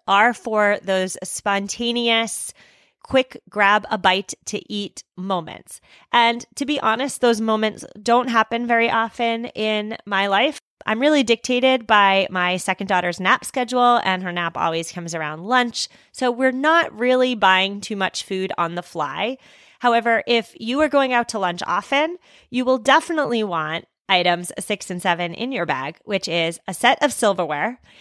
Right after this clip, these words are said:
and a bento box or glass Tupperware for food storage. So let's tackle the silverware first. You can buy silverware in a handy dandy roll-up case. There are some super cute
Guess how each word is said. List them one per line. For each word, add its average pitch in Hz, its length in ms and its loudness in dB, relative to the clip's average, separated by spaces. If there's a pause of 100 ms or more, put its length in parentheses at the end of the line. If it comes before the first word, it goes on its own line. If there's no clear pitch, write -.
(220)
and 196 500 2 (320)
a 185 360 0 (180)
bento 190 280 0
box 185 440 2
or 180 420 2
glass 160 340 -2
Tupperware 165 460 -6
for 185 120 -6
food 165 280 -8
storage. - 500 -8 (1300)
So 247 160 0
let's 262 260 2
tackle 339 400 0
the 262 100 2
silverware 208 580 0
first. - 640 -8 (880)
You 247 220 0
can 403 260 0
buy 175 560 2 (140)
silverware 240 640 2
in 185 100 -2
a 180 80 2
handy 220 380 0
dandy 196 460 0
roll-up 185 480 2
case. 196 500 -2 (100)
There 180 220 2
are 190 100 0
some 190 220 -8
super 233 400 0
cute 220 420 -2